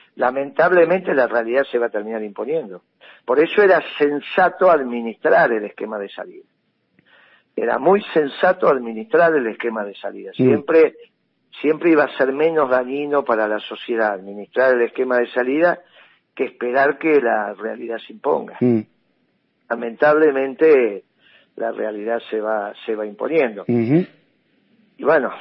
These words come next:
Speaker 1: si vos me preguntás qué va, qué va a pasar si gana Milei, bueno, vas a tener un, el primer presidente anarcocapitalista, un muchacho deshonesto intelectualmente, eh,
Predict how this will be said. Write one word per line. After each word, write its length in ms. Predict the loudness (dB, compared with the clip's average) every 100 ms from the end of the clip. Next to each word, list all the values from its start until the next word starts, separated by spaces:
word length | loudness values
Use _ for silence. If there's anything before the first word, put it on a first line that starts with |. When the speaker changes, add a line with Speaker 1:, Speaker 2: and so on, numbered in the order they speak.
| -20 -20 _ _
Speaker 1:
si 180 | _ -14
vos 240 | -8 -6 -6
me 100 | -8
preguntás 460 | -6 -8 -2 -4
qué 100 | 0
va, 220 | 0 0 0
qué 100 | 0
va 100 | 0
a 60 |
pasar 400 | 0 -2 0 -2 -2
si 100 | -6
gana 260 | -4 -2 -4
Milei, 460 | -6 -10 -10 -12 _ _ _ _ _ _
bueno, 360 | -12 -10 -12 -20 _ _ _ _ _ _ _
vas 220 | -16 -4
a 100 | -4
tener 380 | -2 -4 0 2
un, 300 | 2 -2 -14 _ -16
el 140 | -16
primer 360 | -14 -8 -8 -6
presidente 580 | -8 -10 -10 -10 -10
anarcocapitalista, 1200 | -10 -10 -10 -12 -14 -14 -6 0 0 0 -4 -12
un 100 | -12
muchacho 640 | -16 -14 -12 -10 -10 -10 -12 _ _ _ _ _ _
deshonesto 640 | -16 -6 -2 0 0 -2 -4
intelectualmente, 1400 | -4 -4 -4 0 -2 0 0 -2 -4 -2 -2 -2 -4 -10 -20 _ _ _ _ _ _ _
eh, 220 | -4 -4